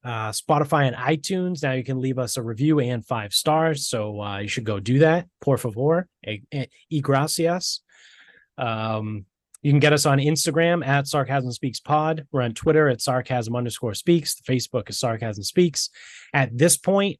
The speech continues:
we've already started the weekly N F L Pick'em, but you can still get in. Uh, it's, you know, it's six bucks a week. Five dollars goes to the weekly winner. One dollar goes into the yearly pool. Um,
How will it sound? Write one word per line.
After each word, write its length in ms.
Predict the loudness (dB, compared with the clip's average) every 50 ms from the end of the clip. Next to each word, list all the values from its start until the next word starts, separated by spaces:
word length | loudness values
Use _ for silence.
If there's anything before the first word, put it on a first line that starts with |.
| _ _ _
we've 220 | 2 2 2 2
already 420 | 2 2 2 2 2 2 0 0
started 720 | -2 -4 -4 -4 -2 -2 -2 -2 0 0 0 -2 -4 -6 -10 -14 _ _ _ _
the 260 | -2 0 2 2 2 2
weekly 420 | 2 0 -2 -2 -2 -4 -2 -2
N 120 | -2 -4
F 120 | -4 -2 -2
L 140 | -2 -4 -2
Pick'em, 380 | -4 -6 -4 -4 -4 -2 -2
but 140 | -2 -4 -2
you 160 | -2 -4 -2
can 160 | -2 -2 -2
still 220 | -2 -2 -2 -4 -2
get 220 | -2 -2 -2 0
in. 320 | 0 -2 -2 -4 -6 -8 -14 _ _ _ _ _ _ _ _ _ _
Uh, 400 | -8 -6 -4 -4 -4 -4 -4 -6
it's, 200 | -6 _ -16 -20 -20 _ _ _ _ _
you 100 | _ 0
know, 140 | 2 2 2
it's 160 | 2 0 -2
six 220 | 0 0 -2 -2 0
bucks 240 | -2 -2 -2 0 -2
a 60 | 0
week. 260 | 0 0 0 -2 -6 _
Five 220 | -2 -2 -2 -2 -2
dollars 300 | -2 -2 0 -2 -2 -2
goes 220 | -2 -2 -2 -2
to 60 | -2
the 100 | -4 -4
weekly 260 | -4 -4 -4 -6 -6
winner. 320 | -2 -2 0 0 0 0 0
One 220 | 0 0 0 0
dollar 260 | 0 0 2 0 0
goes 240 | 0 -2 -2 -2 -2
into 180 | -4 -6 -6 -6
the 100 | -8 -6
yearly 360 | -2 2 2 4 4 4 2
pool. 460 | 0 0 2 2 2 2 0 -2 -6 _ _ -20 -20 -20 -20 _ _ _ _ -8
Um, 640 | -4 -4 -2 -2 -2 -2 -4 -4 -4 -6 -6 -8